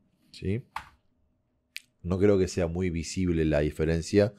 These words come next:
pero en un render, en un interior, se va a ver mucho más. Pero esta sería una idea, ¿sí? De, de tener el roughness original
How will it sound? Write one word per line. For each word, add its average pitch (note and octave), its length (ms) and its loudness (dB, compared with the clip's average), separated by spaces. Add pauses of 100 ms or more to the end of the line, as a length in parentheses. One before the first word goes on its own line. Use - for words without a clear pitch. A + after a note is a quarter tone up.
(400)
pero E2 160 0
en E2 100 0
un G2 160 -2
render, G2+ 480 2 (120)
en D2 60 -6
un D#2+ 80 -4
interior, F2+ 560 4
se - 100 -4
va E2 120 4
a - 20 4
ver E2+ 180 4
mucho E2 300 0
más. D#2+ 360 0 (440)
Pero E2+ 340 4
esta A#2 220 2
sería G#2+ 420 8
una G2+ 260 4
idea, G2 540 8 (140)
¿sí? B2 400 -4 (880)
De, D#2+ 480 2
de E2+ 160 -2
tener F2 420 2 (560)
el D#2+ 160 0
roughness A2 460 4
original A#2+ 640 6